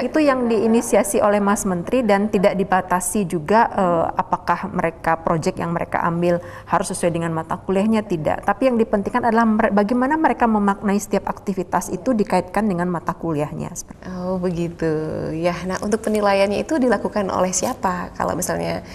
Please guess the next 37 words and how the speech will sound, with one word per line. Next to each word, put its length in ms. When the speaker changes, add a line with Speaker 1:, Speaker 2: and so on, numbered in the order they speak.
Speaker 2:
eh, 160
ada 240
magang-magang, 1120
kemudian 320
juga 240
ada 240
program 400
pertukaran 480
pelajar 320
dan 160
lain 240
sebagainya, 400
itu, 160
eh, 200
penilaian 400
itu 120
diberikan 400
oleh 120
siapa? 520
Speaker 1:
Eh, 200
kata 240
kunci 260
juga 240
berikutnya 460
bahwa 240
setiap 500
aktivitas 600
M 160
B 80
K 180
M 220
ada 180
pembimbingnya. 640
Tidak 220
boleh 240
tidak 320
ada. 180